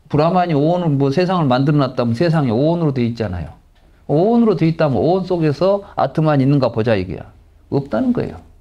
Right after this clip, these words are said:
그게 이제 무화설이에요. 뭐, 불교에 무화설 있죠? 그러니까 불교의 무화설 같은 걸 이야기할 때 무턱대고 "내가 없다, 내가 없다." 이렇게 이야기하면 안 되고, 인도에서 아트만이라는 개념이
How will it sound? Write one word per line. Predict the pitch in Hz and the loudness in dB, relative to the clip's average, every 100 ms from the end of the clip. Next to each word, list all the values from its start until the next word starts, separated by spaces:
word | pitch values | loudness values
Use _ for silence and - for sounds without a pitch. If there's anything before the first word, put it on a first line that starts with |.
| _ _ - _ - - _ | _ _ -20 _ -20 -20 _
그게 | - 240 | -2 2
이제 | 240 | 4
무화설이에요. | 185 143 151 147 117 85 - - - _ _ _ _ _ _ - - - _ _ _ _ _ - - - | 4 4 2 2 -2 -4 -8 -16 -20 _ _ _ _ _ _ -20 -20 -20 _ _ _ _ _ -20 -20 -12
뭐, | 135 | -4
불교에 | 175 180 170 | 2 4 4
무화설 | 139 165 170 156 | 4 2 2 0
있죠? | 143 208 160 - - - - - - - _ | 0 -2 -2 -6 -20 -20 -20 -20 -20 -20 _
그러니까 | - 117 113 | -2 0 0
불교의 | - 127 131 151 | -2 0 2 2
무화설 | 117 92 110 127 131 | 2 0 0 0 0
같은 | 110 - 110 | -2 -4 -4
걸 | 90 | -2
이야기할 | 98 101 95 85 | 0 0 -2 -6
때 | - 69 95 - - - - - | -6 -6 -6 -8 -16 -20 -20 -8
무턱대고 | - 110 160 - 117 95 | -4 0 0 0 -2 0
"내가 | 101 - 104 | -2 -2 -2
없다, | 98 - - - | -4 -6 -6 -4
내가 | 110 107 | -2 -2
없다." | 117 110 | -2 -2
이렇게 | 98 113 - | -2 -4 -4
이야기하면 | 90 98 98 98 98 98 | -4 -2 -4 -4 -4 -4
안 | - - | -4 -8
되고, | - 127 139 95 - - - - | -4 -2 -2 -4 -12 -20 -20 -2
인도에서 | 123 165 165 175 147 120 143 180 - | 2 4 4 2 2 0 0 0 -2
아트만이라는 | 107 117 - 208 214 214 185 151 123 | -4 -6 -2 0 2 2 2 2 0
개념이 | 113 107 107 104 117 196 208 | 0 0 0 2 0 0 -2